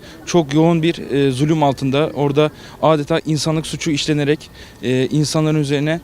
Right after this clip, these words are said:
e, insanlık dışı, e, savaş suçu sayılabilecek, e, saldırı aletleriyle saldırıyor maalesef. E, oradaki İsrail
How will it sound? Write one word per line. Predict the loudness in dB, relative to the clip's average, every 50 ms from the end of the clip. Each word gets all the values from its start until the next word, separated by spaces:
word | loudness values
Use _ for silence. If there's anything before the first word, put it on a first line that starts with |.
| -10 -20 -20 -14 -8 -4
e, | -2 -2 -2 0 0
insanlık | 0 0 2 2 2 4 2 2 2
dışı, | 0 -2 0 0 0 0 -2 -8 -16 -18 -18 -14 -6 -4
e, | 0 0 2 2 0 0
savaş | -2 -2 0 2 4 4 4 2
suçu | 0 -4 -6 -6 -6 -6 -4
sayılabilecek, | 0 0 2 2 2 0 0 -2 -2 -4 -4 -6 -18 -20 -20 -20 -20 -20 -14 -6
e, | -4 -2 0 0 -2
saldırı | -2 0 0 0 0 2 2 4 4
aletleriyle | 4 4 2 0 -4 -4 -4 -4 -2 -2 -4
saldırıyor | -4 -4 -4 -4 -4 -4 -4 -4 -4 -2
maalesef. | -2 0 0 0 0 -2 -2 -4 -6 -6 -8 -16 -20 -20 -20 -20 -20 -14 -10
E, | -6
oradaki | -2 -2 0 0 -2 -4 -4 -4 -6 -4 -4 -6
İsrail | -6 -4 -2 0 2 2 0 0